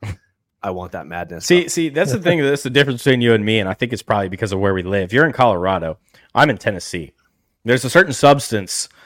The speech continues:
Speaker 1: that's legal where you are that's not legal where I am.
Speaker 2: Right.
Speaker 1: That, that makes you feel a lot better about chaos. So
Speaker 2: Yeah, yeah.
Speaker 1: that might have something to do with it, but it would be
Speaker 2: Awesome.
Speaker 1: fun to, it would be fun to see Keon, like, run a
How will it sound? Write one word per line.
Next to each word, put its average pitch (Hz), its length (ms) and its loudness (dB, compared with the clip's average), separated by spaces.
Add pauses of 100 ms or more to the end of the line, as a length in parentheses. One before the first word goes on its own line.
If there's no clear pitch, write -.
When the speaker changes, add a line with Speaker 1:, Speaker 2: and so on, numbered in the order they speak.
(140)
Speaker 1:
that's 110 180 0
legal 123 340 4
where 110 80 4
you 107 220 2
are 90 160 0
that's 85 180 -10
not 95 300 -4 (240)
legal 95 240 -4
where 90 120 0
I 95 180 2
am. 90 280 -4 (260)
Speaker 2:
Right. 87 300 -6
Speaker 1:
That, 110 380 2
that 117 180 4
makes 139 300 4
you 123 80 -2
feel 131 280 6
a 110 60 4
lot 107 280 0
better 104 340 4
about 90 360 -2
chaos. 85 760 -6
So 101 360 2
Speaker 2:
Yeah, 113 100 4
yeah. 110 80 -2 (240)
Speaker 1:
that 143 340 6
might 139 320 4
have 113 200 0
something 110 360 -6
to 95 60 -6
do 95 220 -6
with 95 220 -6
it, - 160 -10
but 101 240 -2 (300)
it 127 80 2
would 123 180 4
be 110 60 -4
Speaker 2:
Awesome. 95 240 -4
Speaker 1:
fun 92 80 -8
to, - 80 -16 (260)
it 123 100 -2
would 123 140 2
be 104 80 -4
fun 92 200 -4
to 85 40 -10
see 90 160 -10
Keon, 87 500 -8 (380)
like, 101 160 -2
run 104 140 2
a 73 100 -10